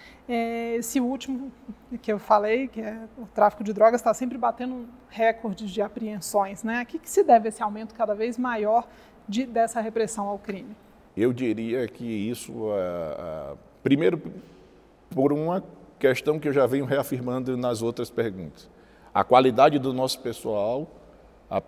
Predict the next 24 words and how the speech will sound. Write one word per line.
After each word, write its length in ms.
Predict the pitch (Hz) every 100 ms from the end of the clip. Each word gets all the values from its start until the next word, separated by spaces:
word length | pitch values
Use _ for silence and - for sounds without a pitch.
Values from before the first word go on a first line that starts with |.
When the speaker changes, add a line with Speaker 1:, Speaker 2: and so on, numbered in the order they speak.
| 98 98 95 92 92 90 87
Speaker 2:
a 40 | 92
qualificação 640 | 117 120 110 - 117 143
profissional 640 | 156 139 - 120 104 95
dos 420 | 90 92 98 165 -
policiais 440 | - 123 - 107
rodoviários 480 | 110 104 101 101 98
federais 580 | - 101 113 95 117 - - - - _ _
associado 920 | 113 - 123 - 117 117 120 113 110
a, 960 | 104 101 98 104 98 95 92 90 90 - - - _
a, 80 | 95
a 40 |
te-, 320 | 92 104 104 101 -
tecnologias, 920 | 113 113 107 113 98 110 117 107 95
informação 600 | 107 - 110 104 - 120
de 120 | 113
inteligência 960 | 107 107 104 98 107 107 98 - 104 98 - - - _ _ _
e 120 | 196
o 60 | 170
próprio 420 | 123 123 123 127
modal 440 | 113 107 95 104
rodoviário 680 | 98 107 104 113 123 104 113 160 -
brasileiro, 600 | - 98 92 113 107 113
escolhido 600 | 131 - - 95 104 107 104
como 420 | 98 92 90